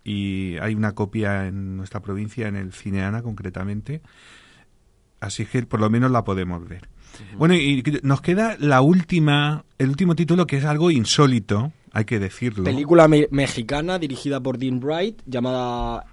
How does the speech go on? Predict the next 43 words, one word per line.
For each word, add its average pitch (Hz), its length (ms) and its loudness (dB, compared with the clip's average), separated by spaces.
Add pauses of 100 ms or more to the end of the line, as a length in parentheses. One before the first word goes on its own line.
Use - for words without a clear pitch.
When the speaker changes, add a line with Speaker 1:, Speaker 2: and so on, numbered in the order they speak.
Speaker 2:
eh, 113 640 -10
For 120 260 -8
Greater 131 380 2
Glory, 156 440 0 (160)
o 107 220 -10
Para 101 180 -6
Más 113 200 -2
Gloria, 139 360 2
por 113 120 -4
así 113 160 -6
decirlo, 143 500 -8 (140)
o 113 260 -6
entre 117 240 -2
paréntesis 117 480 0
Cristiada, 131 560 -2
no 120 100 0
sé 104 140 -6
eso 101 260 -14
qué 98 140 -14
significará, 104 680 -14 (380)
que 170 180 4
trata 160 300 2
sobre, 143 400 0
es 127 80 -4
un 143 140 0
drama 156 420 4
de, 123 220 0
basado 120 260 -2
en 131 60 -2
hechos 123 180 -2
reales 147 380 -2
sobre 123 260 -4
la 110 140 -4
guerra 117 400 -2
civil 117 300 -2
en 110 100 -2
México 120 500 -2
a 110 60 -2
finales 113 320 -6
de 110 80 -4
los 104 120 -6
años 110 260 -4
veinte, 170 480 0